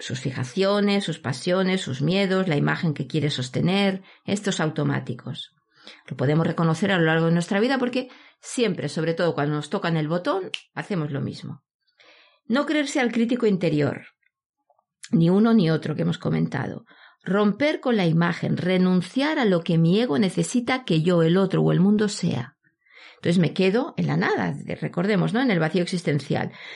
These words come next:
Pero desarrollar la humildad, el amor, la compasión, el cuidado de mí, para darme cuenta de que hay algo más allá.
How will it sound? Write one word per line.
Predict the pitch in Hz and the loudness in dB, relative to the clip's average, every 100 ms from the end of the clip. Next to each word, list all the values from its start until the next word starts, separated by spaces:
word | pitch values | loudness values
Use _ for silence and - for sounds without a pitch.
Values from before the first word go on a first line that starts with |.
| - _ | -20 _
Pero | - 320 320 339 440 _ | 0 2 2 0 -2 _
desarrollar | 196 180 185 170 170 208 214 | -2 0 2 0 2 2 2
la | 202 147 | 2 2
humildad, | 151 147 151 220 240 277 - - _ _ - - - _ | 2 2 2 2 2 -2 -6 -20 _ _ -20 -20 -20 _
el | - 147 | 0 2
amor, | 151 185 226 208 | 4 4 4 2
la | 139 | 0
compasión, | 151 139 156 - 247 262 294 | 0 0 -2 -2 0 0 -2
el | - 156 | -2 -2
cuidado | - 160 180 233 233 | 2 2 4 2 2
de | 220 | 4
mí, | 233 262 - - - _ _ - | 4 2 -2 -14 -20 _ _ -4
para | 247 254 277 - | 0 0 0 -2
darme | 180 202 254 285 | -2 0 0 0
cuenta | - 254 254 | 0 0 0
de | 226 190 | 0 0
que | 196 | 0
hay | 196 | 2
algo | 214 208 151 | 2 2 2
más | 143 143 - | 0 0 -2
allá. | 143 135 - | -2 -2 -6